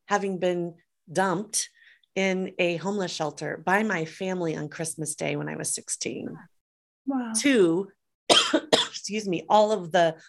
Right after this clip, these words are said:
Speaker 1: wonderful things that have happened in my life, everything in between. But what I had was some time to review and look back and be able to comment on them without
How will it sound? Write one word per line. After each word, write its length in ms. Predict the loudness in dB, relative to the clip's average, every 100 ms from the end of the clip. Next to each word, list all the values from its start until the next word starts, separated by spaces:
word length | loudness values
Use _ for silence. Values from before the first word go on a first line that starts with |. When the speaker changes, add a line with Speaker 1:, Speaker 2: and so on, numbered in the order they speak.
| _ -6
Speaker 1:
wonderful 520 | 0 2 2 0 -2
things 360 | 0 -2 -2
that 120 | -2 -4
have 100 | -2
happened 560 | -2 -2 -2 -4 -6 -10
in 100 | -2
my 140 | 0 2
life, 360 | 0 -4 -6 _ _ -20 -20 _ _ _ _ 0
everything 380 | 2 2 2 0
in 80 | 0
between. 540 | -2 -2 -2 -2 -8 -12 -20 -20 -8
But 180 | -4 -2
what 200 | 4 4
I 80 | 4
had 500 | 0 0 2 2 -2 -14 _
was 180 | -2 0
some 200 | 0 -2
time 640 | -4 -4 0 0 0 -6 -10 _ _ _ _ _ -20 _ _ _ _ -4
to 480 | -2 2 2 0 2
review 600 | 0 0 -2 0 0 0
and 180 | -4 -2
look 240 | -4 0
back 340 | 0 0 -4 _ -20 _ _ _ _ _
and 160 | -2 0
be 180 | 2
able 220 | 2 0 -4
to 380 | -2 0 0 -6 _
comment 520 | -4 -2 0 -2 -2
on 160 | -4 -2
them 220 | -2 -2
without 480 | -2 2 2 2